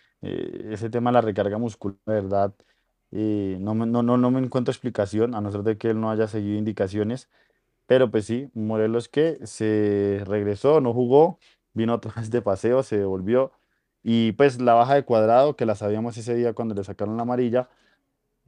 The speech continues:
pero que, mm, pero que, eh, no sé qué, qué tan preocupante sea, viendo que tenemos armas ahí también. El partido contra Bolivia lo jugó como interior.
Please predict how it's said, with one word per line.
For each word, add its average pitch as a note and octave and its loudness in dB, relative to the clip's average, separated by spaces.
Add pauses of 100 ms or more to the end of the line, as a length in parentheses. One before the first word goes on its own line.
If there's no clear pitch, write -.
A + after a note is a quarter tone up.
pero A#2 6
que, A2 2
mm, G2 -2 (840)
pero A#2+ 6
que, A#2 0 (200)
eh, G2 0
no A#2+ 2
sé C#3 4
qué, D#3+ 4
qué D#3 4
tan D#3 4
preocupante C#3+ 2
sea, E3+ 4
viendo C#3+ 4
que B2 2 (180)
tenemos A#2 0
armas C3 6
ahí A2 4
también. C#3 2
El G2+ -2
partido G#2+ 0
contra G#2 2
Bolivia G2 2
lo A2 2
jugó F#2+ -2
como A2 -4
interior. G#2+ 2